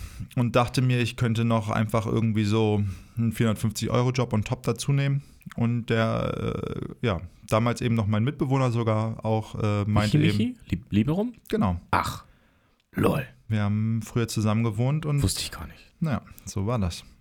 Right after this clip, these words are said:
Speaker 2: Crazy.
Speaker 1: Und der hat, ähm, mich eben hierher vermittelt und ich kannte Ina selbst noch aus meinen, äh,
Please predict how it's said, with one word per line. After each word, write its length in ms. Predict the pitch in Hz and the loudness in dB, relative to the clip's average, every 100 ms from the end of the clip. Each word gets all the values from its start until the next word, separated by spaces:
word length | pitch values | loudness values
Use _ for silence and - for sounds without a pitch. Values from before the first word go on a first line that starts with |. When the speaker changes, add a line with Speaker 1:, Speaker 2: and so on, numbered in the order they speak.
| - | -10
Speaker 2:
Crazy. 560 | - - 160 69 69 - - _ | -4 0 0 -2 -8 -12 -20 _
Speaker 1:
Und 240 | - 107 101 | -2 0 2
der 240 | 101 107 | 2 4
hat, 240 | 120 117 - | 2 -2 0
ähm, 600 | 127 127 127 127 127 127 - - - _ _ _ - - - | 2 4 2 0 0 -2 -8 -20 -20 _ _ _ -10 -8 -2
mich 240 | 117 113 | -2 0
eben 200 | 135 127 | 0 2
hierher 320 | 123 123 131 143 | 2 0 0 0
vermittelt 420 | 110 95 101 92 | 2 2 0 0
und 120 | 98 | 0
ich 100 | 92 | -2
kannte 320 | - 113 110 101 | 0 0 2 0
Ina 420 | 95 - 120 113 | 2 0 0 0
selbst 320 | 101 107 - | 2 0 0
noch 120 | 110 98 | -2 0
aus 200 | 95 101 | 0 2
meinen, 560 | 95 95 92 92 90 | 2 2 2 2 0
äh, 560 | 95 92 90 87 87 | 0 0 0 0 -2